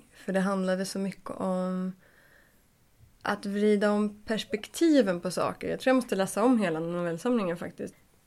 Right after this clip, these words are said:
Men anledningen till att jag läste den, eh, nu, det var ju att, eh, jag håller på att läsa igenom alla noveller som har vunnit, eh, Hugo-priset i novell-, novellkategorin.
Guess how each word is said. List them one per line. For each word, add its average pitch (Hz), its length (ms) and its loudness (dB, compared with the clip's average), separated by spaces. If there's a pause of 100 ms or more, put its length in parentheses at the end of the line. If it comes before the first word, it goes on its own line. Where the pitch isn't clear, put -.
(320)
Men 226 140 6
anledningen 220 440 6
till 220 100 0
att 214 80 -4
jag 214 100 2
läste 214 340 0
den, 214 320 2 (340)
eh, 175 640 -4
nu, 233 300 4
det 190 80 0
var 190 100 2
ju 196 100 4
att, - 400 -2
eh, 185 100 -4 (180)
jag 202 160 -4
håller 190 180 2
på 190 140 -6
att 180 60 0
läsa 185 300 -2
igenom 180 500 -2 (880)
alla 185 380 0
noveller 196 720 4 (240)
som - 180 -8
har 185 100 0
vunnit, 185 800 -4 (420)
eh, 180 520 -4
Hugo-priset 214 880 4
i 180 120 0
novell-, 185 460 2 (380)
novellkategorin. 202 920 0